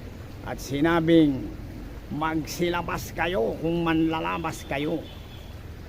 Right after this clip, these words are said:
Yun ay gabi niya ginawa. At ang nangyari, bigla daw may malaking ibon na umatak sa kanya at pinaspas siya ng pinaspas ng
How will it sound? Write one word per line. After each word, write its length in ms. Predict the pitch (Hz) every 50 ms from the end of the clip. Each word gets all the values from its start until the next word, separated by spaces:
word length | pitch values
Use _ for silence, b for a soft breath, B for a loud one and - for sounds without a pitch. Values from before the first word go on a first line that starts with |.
| - - - - - - -
Yun 200 | 113 139 156 165
ay 160 | 170 170 165
gabi 360 | 151 135 156 147 147 165 165 165
niya 120 | 165 151
ginawa. 480 | 120 104 135 135 131 127 120 120 123 - - - - - - - - - - - - -
At 160 | - 120 127 - -
ang 240 | - 170 190 196 208
nangyari, 720 | 220 226 220 208 214 254 247 240 240 226 247 254 240 175 - - - - - - - - - - - - - - - - - - - - - - - - - - - - - - -
bigla 640 | 139 139 143 123 120 147 156 160 165 170 165 165 156
daw 240 | 180 185 185 175 170 170
may 240 | 170 170 175 175 180
malaking 640 | 175 170 165 165 170 165 160 175 196 196 202 180 190
ibon 640 | 208 214 208 185 185 226 254 269 254 226 185 143 117 98 - - - - - - - - - - - - - - - - - - - - - - - - - -
na 400 | 113 131 151 165 170 156 131 - - - - - - - - - - - - - - -
umatak 480 | 147 151 160 160 151 - 175 - - -
sa 160 | - 170 151
kanya 480 | 160 170 175 175 180 175 151 135 -
at 160 | - 139 143 - -
pinaspas 560 | - 151 156 160 165 151 - 170 - 156 139
siya 160 | 139 165 151 156
ng 160 | 160 151 151 -
pinaspas 720 | - 151 151 147 139 - - - - - 151 - - - 147
ng 240 | 160 156 151 143